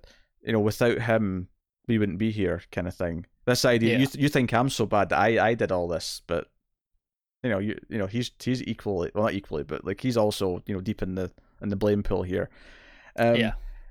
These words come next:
Speaker 2: It, it kind of gives the idea that, you know, he was like a war hero almost.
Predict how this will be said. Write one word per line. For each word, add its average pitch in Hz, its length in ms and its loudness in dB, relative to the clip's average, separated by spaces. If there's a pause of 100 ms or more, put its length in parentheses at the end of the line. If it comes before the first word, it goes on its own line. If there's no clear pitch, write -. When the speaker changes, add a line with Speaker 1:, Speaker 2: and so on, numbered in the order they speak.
(140)
Speaker 2:
It, 127 160 -12
it 151 100 2
kind 180 160 0
of 160 80 0
gives 160 160 0
the 151 80 6
idea 135 200 4
that, 123 180 -2
you 139 80 -2
know, 110 40 -2
he 131 120 -2
was 131 140 -2
like 113 120 -8
a 101 60 -4
war 117 240 0
hero 98 340 -4
almost. 101 600 -12